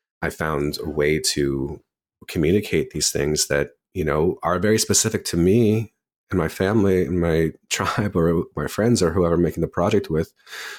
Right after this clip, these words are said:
But my hope too is that an audience, even if they come from a totally different culture, community,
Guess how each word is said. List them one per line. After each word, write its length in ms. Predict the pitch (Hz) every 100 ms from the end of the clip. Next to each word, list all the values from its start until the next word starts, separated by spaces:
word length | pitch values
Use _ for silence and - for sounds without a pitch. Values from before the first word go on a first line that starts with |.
| -
But 300 | 87 87 85
my 100 | 85
hope 240 | 92 87
too 280 | - 127 143
is 180 | 71 -
that 260 | 73 69 - _ _ _ -
an 100 | 90
audience, 420 | 95 95 82 -
even 200 | 101 101
if 100 | -
they 80 | 92
come 240 | 104 95
from 160 | - 80
a 40 |
totally 280 | - 90 95
different 320 | - 82 76
culture, 560 | - 127 131 - 80 -
community, 580 | 80 104 120 76 76